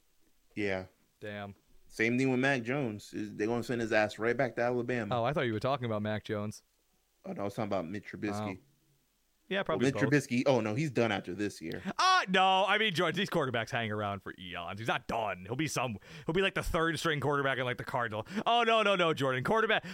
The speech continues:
Speaker 2: quarterbacks hang, quarterbacks who have played some critical mass of games in the last three years. Not well, who have started some critical mass of games. Like, more than, like, five or six.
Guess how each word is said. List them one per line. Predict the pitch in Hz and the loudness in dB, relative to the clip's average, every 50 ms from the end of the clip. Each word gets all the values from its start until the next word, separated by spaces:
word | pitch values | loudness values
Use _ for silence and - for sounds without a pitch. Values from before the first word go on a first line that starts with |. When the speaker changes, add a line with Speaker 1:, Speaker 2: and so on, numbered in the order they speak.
| 170 - | -8 -2
Speaker 2:
quarterbacks | - 226 247 269 269 240 240 226 208 185 - | 0 2 2 2 4 4 4 2 2 2 0
hang, | - 208 196 185 160 - 160 - - | 0 0 0 0 -2 -6 -10 -4 0
quarterbacks | 220 254 285 294 277 262 - - | 2 2 4 4 2 2 2 0
who | 240 233 | 0 0
have | 185 135 123 - - - | 0 -2 -6 -8 -10 -12
played | - - 202 220 233 226 233 226 214 160 | -8 -2 0 2 2 2 2 2 0 -2
some | - - 226 185 175 - | 0 0 0 0 0 0
critical | - 208 214 202 - 190 196 170 | 2 2 2 2 2 0 2 2
mass | 175 175 175 165 - | 2 2 2 2 0
of | 175 143 110 | -2 0 2
games | 151 151 147 143 143 135 113 | 2 2 2 2 0 -2 -2
in | 135 127 | 0 0
the | 123 | 0
last | 120 123 123 123 120 - - | 2 2 2 0 -2 -4 -6
three | 127 127 120 | -4 -2 -2
years. | 113 113 - - 196 202 170 | -2 -2 -4 -6 -8 -4 0
Not | 156 190 247 285 233 202 | 2 4 4 2 2 2
well, | 190 254 262 226 196 170 151 135 120 - - - - | 2 4 4 6 6 4 4 2 0 -2 -6 -12 -4
who | - 220 220 | 0 2 4
have | 214 180 - | 4 2 0
started | - - - 233 240 240 240 233 220 208 175 - | -2 -2 2 4 6 6 6 6 4 2 2 2
some | - 220 202 180 165 | 2 2 2 2 2
critical | - 196 214 190 185 - 180 185 | 2 2 2 2 2 2 0 2
mass | 165 165 165 170 160 - | 4 4 4 2 2 0
of | 170 147 117 | -2 0 2
games. | 151 151 143 135 127 120 117 110 110 - - - 190 180 - | 2 2 2 2 2 0 0 -2 -4 -8 -10 -10 -10 -2 0
Like, | 175 165 151 - _ _ | 0 0 0 -2 _ _
more | - 143 170 202 220 220 202 | -2 2 4 6 6 6 4
than, | 185 196 | 2 0
like, | 190 185 170 160 - - | 2 0 0 0 -4 -12
five | - - - 202 190 196 202 196 170 | -10 -2 0 2 4 4 4 4 4
or | 180 165 | 2 2
six. | - 175 143 - | 2 0 -2 -2